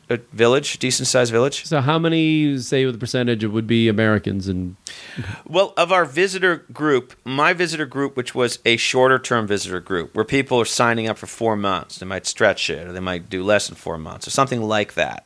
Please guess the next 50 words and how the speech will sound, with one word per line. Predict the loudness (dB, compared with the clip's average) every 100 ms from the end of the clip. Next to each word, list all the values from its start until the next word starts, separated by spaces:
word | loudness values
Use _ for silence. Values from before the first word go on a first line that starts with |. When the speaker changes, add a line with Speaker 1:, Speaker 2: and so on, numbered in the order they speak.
| -4
Speaker 1:
generally | -4 -2 -6
speaking. | -6 -6 -6 -8 -10 -18 -20 -20 -20 -6
Um, | -2 -2 -2 -8 _ -4
there | 0 2
was, | 2 2 2 2 2
um, | 2 2 0 -6 _ _ _
there | 2 4
was, | 2 0
let's | -2 -4
say, | -6 -10
thirty | -12 -4 -2 0 -2 -4
or | -6
something | -8 -10 -8
of | -4 -4
us | -4
who | -6
came | -4 -2 -2
in. | -4
We're, | -4
like, | -2
one | 0 0
class, | 0 0 2 0
kind | -4 -8 -8
of. | -14 -20 _ _ -6
We |
just | -4 0
all | 0 2
happened | 0 0 -6
to |
come | -8
at | -8
the |
same | -8 -8
time. | -4 -4 -4 -14 -20 -20 _ _
It | 0
was | 0
a |
program | 0 0 0 0
called | -2 0
an |
Ulpan | 0 0 0 0 0
where | 0 2 0 -2
you | -6
can | -6
study | -4 0 0
Hebrew | 0 -4 -4 -2
half | 0 -2
the | -4
time. | -4 -2 -2 -8 _ -20 -20 -20 -14
So | -6 0 4 2 0